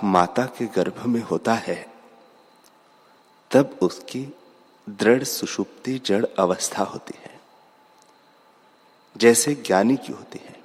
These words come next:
परंतु बालक में संस्कार रहता है, इससे संस्कार की सत्यता आगे होती है।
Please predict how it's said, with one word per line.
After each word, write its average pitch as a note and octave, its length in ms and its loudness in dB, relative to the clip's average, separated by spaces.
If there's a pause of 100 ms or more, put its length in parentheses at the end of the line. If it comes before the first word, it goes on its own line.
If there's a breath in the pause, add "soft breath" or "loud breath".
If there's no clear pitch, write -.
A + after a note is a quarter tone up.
(1400)
परंतु C3 400 6
बालक G#2+ 540 4
में C#3+ 160 -2
संस्कार A#2 600 0
रहता - 360 -2
है, - 360 -2 (1120)
इससे B2 600 0 (120)
संस्कार A2+ 760 4
की C3+ 200 -6
सत्यता - 600 -4
आगे A2 340 2
होती - 340 -6
है। - 160 -20